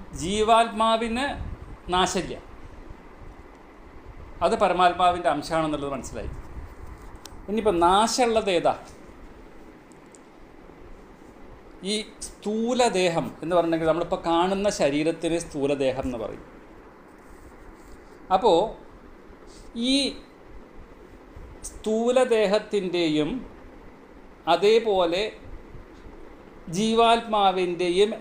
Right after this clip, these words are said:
ഇടയ്ക്ക് ഒരു ശരീരമുണ്ട്. അതാണ് യാതനാ ശരീരം അല്ലെങ്കിൽ ലിംഗദേഹം എന്ന് പറയുന്നത്.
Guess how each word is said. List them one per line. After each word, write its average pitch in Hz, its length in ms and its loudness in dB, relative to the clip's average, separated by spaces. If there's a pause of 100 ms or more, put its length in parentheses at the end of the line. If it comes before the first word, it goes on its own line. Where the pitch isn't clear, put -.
(100)
ഇടയ്ക്ക് 214 520 0 (200)
ഒരു 190 180 2
ശരീരമുണ്ട്. 139 520 -2 (1120)
അതാണ് 175 360 4 (380)
യാതനാ 165 480 4 (160)
ശരീരം 151 460 0 (140)
അല്ലെങ്കിൽ 131 440 -6 (480)
ലിംഗദേഹം 156 800 0 (100)
എന്ന് 113 180 -8
പറയുന്നത്. 113 380 -12